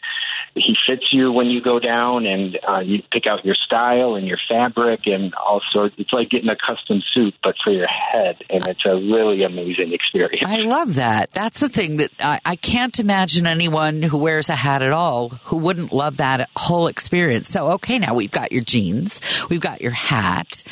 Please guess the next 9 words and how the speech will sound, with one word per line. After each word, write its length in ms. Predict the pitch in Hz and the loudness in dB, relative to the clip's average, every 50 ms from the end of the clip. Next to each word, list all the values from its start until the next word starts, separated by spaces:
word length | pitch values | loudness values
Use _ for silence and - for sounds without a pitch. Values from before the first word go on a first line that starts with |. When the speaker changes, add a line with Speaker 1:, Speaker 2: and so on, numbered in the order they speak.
| - - - - - | -14 -16 -14 -6 -2
Speaker 2:
we've 160 | 170 170 160 | -2 0 0
got 240 | - - 156 143 90 | 0 -2 -2 -2 -2
your 300 | 95 135 143 135 127 113 - - | 0 0 2 2 0 0 0 0
leather 580 | - 135 147 143 135 135 131 143 131 127 127 123 - - - | 2 2 4 2 2 2 0 2 2 2 0 0 -4 -8 -8
bag 560 | - 131 - 147 131 123 127 135 160 160 143 | -6 -4 -2 0 0 2 2 2 2 0 0
or, 320 | 139 117 120 113 110 - - - | 0 2 2 2 0 0 0 0
or 240 | 120 117 113 110 | 0 2 2 0
jacket. 920 | 110 113 - 127 110 110 101 101 120 - - 170 196 214 208 - - - - - - - - - - - - - - _ _ | 0 -2 -4 -4 -2 0 0 0 -2 -2 0 0 0 0 0 -2 -4 -6 -6 -8 -12 -18 -18 -16 -16 -18 -18 -20 -20 _ _
Um, 720 | - 156 156 151 151 156 147 147 147 151 156 156 156 - | -4 -2 0 0 0 0 0 0 -2 -2 -2 -2 -2 -4